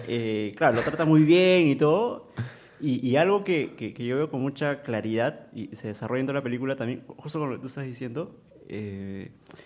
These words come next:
es como Murray incluso le dice eso, ¿no? "Pagaría todo, ¿no?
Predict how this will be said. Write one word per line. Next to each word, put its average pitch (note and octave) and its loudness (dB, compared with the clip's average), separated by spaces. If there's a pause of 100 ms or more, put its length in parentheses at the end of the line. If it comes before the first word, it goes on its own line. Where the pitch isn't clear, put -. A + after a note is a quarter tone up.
es - -8
como E3+ 2
Murray E3 4
incluso D#3 -2
le D3 2
dice D3 0
eso, C#3+ -4
¿no? G#2+ -8 (580)
"Pagaría D#3 0
todo, G3 4
¿no? - -8